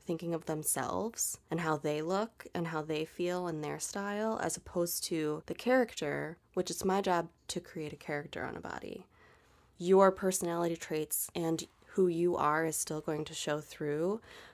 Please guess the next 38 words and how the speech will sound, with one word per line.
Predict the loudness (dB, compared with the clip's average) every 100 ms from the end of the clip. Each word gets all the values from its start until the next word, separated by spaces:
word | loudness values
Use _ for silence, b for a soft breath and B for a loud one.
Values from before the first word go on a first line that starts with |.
| B -2
but | 0 2
it's | -2 0
not | 2 4 4 4 0 -8 0
you, | 4 6 6 4 2 -2
it's | -2 -2 -4
the | -8
character. | -4 0 0 -4 -6 -6 -6 -10 -18 -20 _ 2
Sometimes | 6 6 6 6 6 2 -4
performers | -2 4 6 6 4
can | 2
just | 2 2
be | 0
very | 2 2 2
insensitive | 2 0 -2 -2 -4 -4
and | -2
not | -2 -2
understand | -2 -4 -6 -6
how | -4 -6
much | -6 -6
work | -6
has | -6 -8
gone | -6 -6
into | -6 -6
it, | -6 -6
and | -6 -6
they, | -6 -6 -6 -8
sometimes | 0 2 4 4 4
you |
just | 0 0
don't | 0 0
understand | 0 -4 -2 0
how | -2
much | -6 -8
work | -10 -10
has | -12 -10
gone | -8
into | -8 -8 -8
it. | -8 -8